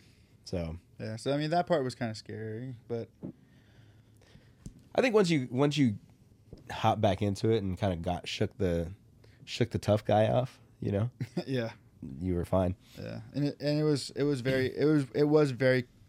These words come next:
Speaker 2: uh, collaborative as far as, like, um, you know, I got to, uh, you know, again, I got to, you know, record, um, these ideas and then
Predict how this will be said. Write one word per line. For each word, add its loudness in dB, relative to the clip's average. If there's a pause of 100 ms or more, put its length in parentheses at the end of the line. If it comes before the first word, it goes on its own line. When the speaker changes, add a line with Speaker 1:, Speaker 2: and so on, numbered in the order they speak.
Speaker 2:
uh, -2
collaborative -4
as -18
far -2
as, -8
like, -10 (800)
um, -8 (1200)
you -2
know, -6 (180)
I -4
got -2
to, -2 (460)
uh, -8 (640)
you -14
know, -12 (240)
again, -6
I -4
got -6
to, -6 (180)
you -6
know, -2
record, 0 (180)
um, -6
these -2
ideas -2
and -8
then -6